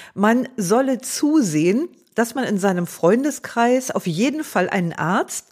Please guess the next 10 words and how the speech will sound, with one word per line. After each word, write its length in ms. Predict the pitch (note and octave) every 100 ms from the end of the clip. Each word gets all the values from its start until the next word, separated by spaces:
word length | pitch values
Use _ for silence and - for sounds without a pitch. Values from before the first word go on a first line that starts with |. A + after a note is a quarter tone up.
| _ - - -
einen 280 | G3 F3+ -
Automechaniker, 1160 | E3+ A#3+ C#4 C4+ B3+ B3 A#3+ C4+ B3 C#4 D4+ D4+ - -
das 160 | E3
war 80 | F#3
noch 140 | F#3+ -
irgendwas 500 | G#3+ A3 G3+ F3+ -
Drittes 480 | F3+ A#3 F#3 -
Nützliches 720 | F3+ F3+ - - C#3+ C3+ - -
hat. 380 | A2+ - - _ _ _ _ _ _ _ - - - -
Und 280 | A3+ -